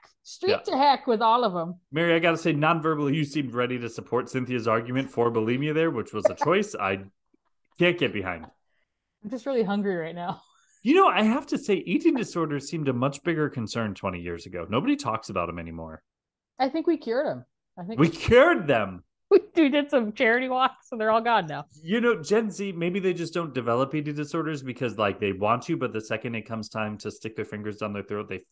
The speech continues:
Speaker 2: freeze up with anxiety.
Speaker 1: That's, that's what I would do.
Speaker 2: Or maybe it's so difficult to get the selfie from the right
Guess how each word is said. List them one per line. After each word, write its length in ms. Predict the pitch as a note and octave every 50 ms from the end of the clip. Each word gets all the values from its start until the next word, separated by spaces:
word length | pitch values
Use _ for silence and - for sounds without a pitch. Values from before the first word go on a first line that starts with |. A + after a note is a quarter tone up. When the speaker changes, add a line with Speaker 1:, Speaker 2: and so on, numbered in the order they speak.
| _ _
Speaker 2:
freeze 240 | - A#2+ A2+ G#2+
up 160 | A2+ A2 G#2+ -
with 140 | A2+ -
anxiety. 720 | G#2 G2+ G2 F#2 G2+ F#2+ G2 G#2 G#2+ A2+ B2 C3 C#3 - _ _ _ _ _ _ _ _ _
Speaker 1:
That's, 380 | F#3+ F3+ F3 E3 D#3+ E3+ - -
that's 220 | - F#3 A3 A3+ G3+
what 80 | E3+
I 100 | E3 G3
would 180 | B3 F#3 D3+ C#3
do. 240 | C3+ C#3 C#3+ D3+ - _ _ - -
Speaker 2:
Or 160 | - C#3 C#3+ C#3+
maybe 380 | C#3 C#3+ D3+ E3 F#3 F3+ F3
it's 320 | E3+ D3 D3 C3+ - - -
so 140 | D#3 D3+
difficult 640 | C#3 A2 C3+ C#3 C#3 - C#3+ - - C3 B2+ B2+ -
to 80 | - A#2
get 360 | G#2 G2+ A#2 B2 C3 - - - A#2
the 120 | G#2+ A2
selfie 640 | A2 - - B2 A#2 A#2+ A#2+ - D3 C#3+ C#3+ D3+ C#3+
from 220 | - - A#2 A2 A2
the 100 | G#2 G2
right 320 | G2 A2 A2 A2 A2+ -